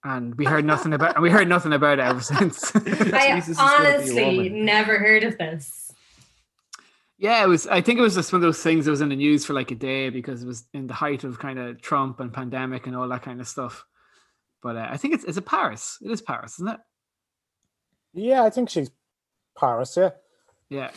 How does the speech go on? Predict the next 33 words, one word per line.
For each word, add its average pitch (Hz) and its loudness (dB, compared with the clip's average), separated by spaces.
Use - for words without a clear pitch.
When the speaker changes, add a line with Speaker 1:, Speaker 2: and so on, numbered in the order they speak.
Speaker 2:
One 226 0
Speaker 1:
There's 233 2
Speaker 2:
of 302 -4
Speaker 1:
some 226 -4
Speaker 2:
them 202 -2
is 185 -6
definitely 175 -2
Paris. - -8
Speaker 1:
Yeah, 123 -10
it 170 -4
was 190 -2
something 233 0
like 156 2
it 139 -10
was 151 -2
gonna 175 2
be 151 2
like 139 -2
a 127 -6
Jesus 143 2
is 127 -12
gonna 143 -4
be 131 -2
a 127 -2
woman 143 -2
and 123 -6
bisexual, 127 -8
and, 104 -18
and 123 -16
people 160 -2
were 123 -10
just 113 -16
going 113 -14